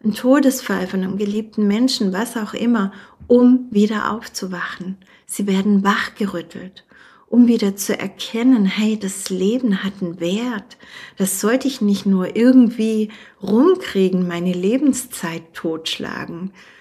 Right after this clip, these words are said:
ähm, sondern sie werden dadurch eingeladen, einen neuen Start zu wagen und es zu leben. Und oft sind gerade solche Erlebnisse eben Warnungen des Lebens,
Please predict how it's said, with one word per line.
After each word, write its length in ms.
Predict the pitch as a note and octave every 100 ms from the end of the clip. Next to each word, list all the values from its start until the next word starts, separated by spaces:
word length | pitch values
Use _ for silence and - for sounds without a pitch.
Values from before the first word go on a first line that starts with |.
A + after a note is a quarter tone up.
| - - _ -
ähm, 420 | F3 E3+ E3+ - _ _ _
sondern 440 | - G3 F#3 F#3+
sie 140 | F#3+ F3+
werden 280 | E3 F#3
dadurch 420 | F#3 F3+ A3 G#3+ -
eingeladen, 760 | E3 G3 G3 F#3+ F3+ F#3 G3
einen 320 | F#3 F3+ F#3 - - _
neuen 420 | G#3 G3 F3+ E3
Start 560 | F3+ - G#3+ A#3 A3+ -
zu 340 | - - F#3+
wagen 540 | F3 D#3+ D#3+ D3+ F#3+ G3
und 180 | F#3 F3+
es 200 | - -
zu 180 | - F3
leben. 580 | E3+ F#3 G#3 F3+ E3 - _ _ _ _ _ _ _ _ _ _ -
Und 140 | G3+
oft 260 | C4 D4 -
sind 220 | B3+ G3
gerade 340 | G3+ F#3+ A3+
solche 400 | A3 G#3 G#3+ A#3+
Erlebnisse 560 | F#3+ G3 A#3+ B3 A3 G#3+
eben 320 | - G3+ G3
Warnungen 560 | F3+ G#3+ D#4 D4 G#3+ F#3
des 220 | F#3 -
Lebens, 440 | F3+ F3 F3+ -